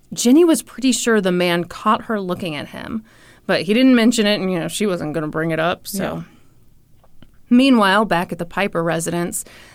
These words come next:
Speaker 1: the F B I was getting a little upset about Bobby's take charge attitude.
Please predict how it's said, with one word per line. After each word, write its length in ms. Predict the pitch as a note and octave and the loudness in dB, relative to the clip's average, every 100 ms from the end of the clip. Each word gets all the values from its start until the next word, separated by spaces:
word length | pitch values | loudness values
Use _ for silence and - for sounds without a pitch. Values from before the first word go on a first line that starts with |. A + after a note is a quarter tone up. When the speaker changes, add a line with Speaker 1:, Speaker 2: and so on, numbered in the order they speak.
| _ | _
Speaker 1:
the 80 | - | -2
F 180 | F#4 - | -2 -2
B 100 | D#4 | -2
I 200 | A#3 A#3 | 0 0
was 160 | G3 F#3 | 0 -2
getting 360 | A3+ F#3+ F#3 - - - - - | -2 -2 -6 -6 -20 -20 -20 -12
a 120 | - C4+ | -2 2
little 260 | F#4 A4 | 4 4
upset 540 | A#3 A3 - F3 G#3+ - | 4 2 0 2 0 -2
about 420 | F#3 F#3 E3+ E3 | -8 -6 -6 -6
Bobby's 480 | F3 E3+ F3 E3 E3+ | -2 -2 -2 -4 -6
take 340 | - E3+ E3 - | -8 -8 -8 -8
charge 400 | G3+ E3 E3+ E3+ | -2 0 0 -2
attitude. 720 | D#3 F3+ - F#3+ F#3+ A3+ | -4 -4 -4 -2 0 0